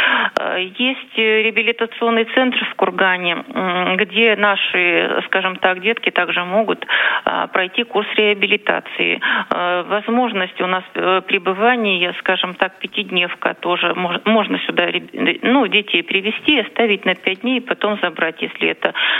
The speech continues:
касается жителей сельской местности, удаленных, э, значит,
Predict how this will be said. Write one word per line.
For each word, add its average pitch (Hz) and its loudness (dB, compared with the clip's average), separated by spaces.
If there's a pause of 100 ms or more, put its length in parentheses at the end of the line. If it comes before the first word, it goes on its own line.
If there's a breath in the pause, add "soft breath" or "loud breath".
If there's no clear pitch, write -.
касается 185 0
жителей 202 0
сельской 277 0
местности, 240 0
удаленных, 196 2
э, 180 2
значит, 180 0